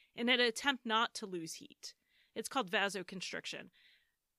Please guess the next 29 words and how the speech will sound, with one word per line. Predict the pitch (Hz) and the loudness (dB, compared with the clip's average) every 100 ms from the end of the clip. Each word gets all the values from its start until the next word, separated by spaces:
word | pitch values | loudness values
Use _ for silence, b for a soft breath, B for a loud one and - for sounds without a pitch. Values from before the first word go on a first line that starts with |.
| _ _ _ _ _ - | _ _ _ _ _ -2
But | 311 | 2
the | |
body | 330 311 | 6 6
can't | 311 311 262 | 6 2 2
do | |
that | 269 - | 2 2
forever, | - 339 208 226 | 4 4 4 2
and | 247 | 4
it | 233 | 2
eventually | 220 247 254 214 | 2 0 0 0
tires | 208 - 202 196 190 | 0 -2 0 0 0
out, | 180 202 - | 0 0 -2
and | 226 | -2
it | |
releases | 214 220 240 320 - 254 226 | -2 -2 0 -2 0 0 2
it, | 208 - | 0 0
and | 226 208 | -2 -2
the | 202 | -2
blood | 233 254 254 | -2 0 0
flows | - - 220 240 240 202 175 | -2 -8 0 4 4 4 0
back | - 214 226 | 4 4 4
through | - 240 | -4 -4
the | 208 | -4
body, | 180 208 196 156 175 - - | 0 2 2 0 -6 -10 -4
causing | - 320 359 277 202 _ _ _ - | 4 4 4 0 -4 _ _ _ -2
basically | 285 359 - 247 226 | 0 0 -2 0 2
a | 175 | 2
hot | - 214 - | 2 0 0
flash. | - - - - - | -6 -10 -8 -10 -12